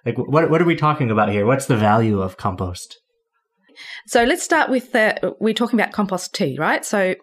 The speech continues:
Speaker 2: compost tea is usually, um, comes from the work of Doctor Elaine Ingham. And what we're talking about here is a compost that is diluted into water,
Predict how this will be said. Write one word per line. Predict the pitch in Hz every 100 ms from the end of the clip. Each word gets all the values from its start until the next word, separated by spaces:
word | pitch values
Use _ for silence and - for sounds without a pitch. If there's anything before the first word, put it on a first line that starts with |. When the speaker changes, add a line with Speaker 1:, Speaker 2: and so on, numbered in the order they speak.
| -
Speaker 2:
compost | 302 320 320 -
tea | 208 202 190
is | 190 -
usually, | 180 214 247 240 220 208 196
um, | 165 160
comes | - 190 208
from | 208 185
the | 170
work | 175 185 180
of | 160 - -
Doctor | 180 -
Elaine | 170 165 156
Ingham. | 202 277 427 _ - - -
And | - 190
what | -
we're |
talking | 196 202 196 190
about | 180 165
here | 160 185 175 175
is | 175 - -
a | 180
compost | 175 220 208 196 -
that | 185 170
is | 160
diluted | 175 190 240 196
into | 180 175
water, | 165 226 294